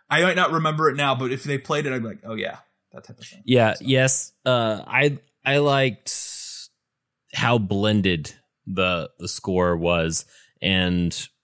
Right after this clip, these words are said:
Speaker 2: how it, it wasn't afraid to, to change to match its environment. Um, yeah, I like that. I like that a lot because, a l-, yeah,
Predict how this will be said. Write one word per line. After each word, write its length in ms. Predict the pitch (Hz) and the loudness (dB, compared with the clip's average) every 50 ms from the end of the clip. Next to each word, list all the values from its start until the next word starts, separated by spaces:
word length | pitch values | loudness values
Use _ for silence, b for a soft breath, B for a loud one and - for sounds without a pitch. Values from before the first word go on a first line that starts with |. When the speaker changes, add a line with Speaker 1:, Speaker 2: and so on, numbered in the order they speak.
| _ | _
Speaker 2:
how 500 | - - 87 85 82 82 82 82 80 69 - | -12 -6 -4 -2 0 0 0 -2 -2 -4 -6
it, 360 | - 90 90 87 85 - _ _ _ _ _ _ - | -4 -2 -2 -2 -2 -4 _ _ _ _ _ _ 0
it 100 | 107 104 | 0 2
wasn't 380 | 95 101 104 104 104 110 101 | 4 4 2 2 2 0 0
afraid 600 | 95 90 - - 101 98 92 95 95 92 85 82 - | 0 -2 -4 -2 -2 0 0 0 0 -2 -2 -4 -8
to, 680 | - - 95 90 90 90 90 90 90 87 87 87 85 85 _ _ _ _ _ _ _ _ _ _ _ _ _ _ _ - | -6 -4 -2 0 0 0 0 0 -2 -2 -4 -6 -8 -12 _ _ _ _ _ _ _ _ _ _ _ _ _ _ _ -6
to 160 | - 104 95 | -4 -2 -2
change 680 | - - - 110 101 101 98 95 95 92 90 - - - | -2 0 0 0 2 2 0 0 -2 -2 -4 -6 -8 -6
to 120 | - - 92 | -4 -2 0
match 320 | 85 82 82 85 - - | 0 0 -2 -4 -6 -8
its 200 | 90 76 - - | -8 -8 -6 -4
environment. 800 | 87 85 80 71 71 76 78 76 73 73 73 73 76 - - - _ _ _ _ _ _ _ _ _ _ - | -4 -4 -2 -2 -2 -2 -2 -4 -6 -6 -8 -8 -10 -12 -14 -20 _ _ _ _ _ _ _ _ _ _ -6
Um, 520 | - 78 80 78 71 65 58 - - 113 110 - _ _ _ | -4 -2 -2 -2 -2 -4 -6 -8 -10 -12 -12 -16 _ _ _
yeah, 260 | - 65 67 57 - - | -12 -10 -10 -10 -10 -10
I 120 | - 80 92 | -4 -2 0
like 280 | 90 87 85 82 - - | 2 2 0 0 -2 -2
that. 280 | 92 87 82 71 - - | -2 -2 -2 -2 -6 -6
I 80 | 85 90 | -4 -2
like 240 | 85 80 80 - | 0 -2 -2 -4
that 140 | - 85 78 | -4 -4 -2
a 60 | 78 | -2
lot 300 | 73 71 67 62 - - _ _ _ _ _ | -2 -2 -4 -4 -6 -8 _ _ _ _ _
because, 360 | - 85 - 107 92 80 78 | -10 -6 -4 -2 -2 -2 -2
a 40 | 87 | -2
l-, 360 | 85 87 92 95 90 - - _ | -2 -2 -2 -4 -4 -6 -10 _
yeah, 200 | - 76 - - | -18 -18 -18 -18